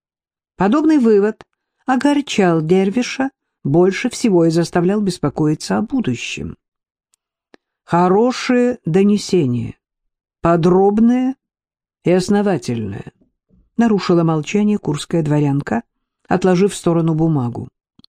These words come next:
«В связи с военными действиями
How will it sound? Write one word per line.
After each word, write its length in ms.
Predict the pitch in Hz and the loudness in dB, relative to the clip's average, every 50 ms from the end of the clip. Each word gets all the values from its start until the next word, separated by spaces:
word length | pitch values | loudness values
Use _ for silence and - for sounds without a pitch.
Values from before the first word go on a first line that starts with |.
| _ _ _ _ _ _ _ _ _ _ _ _ _ _ _ _ _ | _ _ _ _ _ _ _ _ _ _ _ _ _ _ _ _ _
«В 80 | - | -8
связи 460 | - - 185 190 190 196 175 180 190 190 | -2 2 2 4 4 4 4 4 2 2
с 140 | 185 - | 2 0
военными 520 | 180 185 185 202 240 262 240 226 220 202 196 | 0 2 2 4 4 4 4 4 4 2 2
действиями 840 | 180 180 185 180 180 180 - - 170 170 165 165 165 165 160 156 | 2 4 4 2 2 0 0 0 0 2 2 2 2 0 -2 -4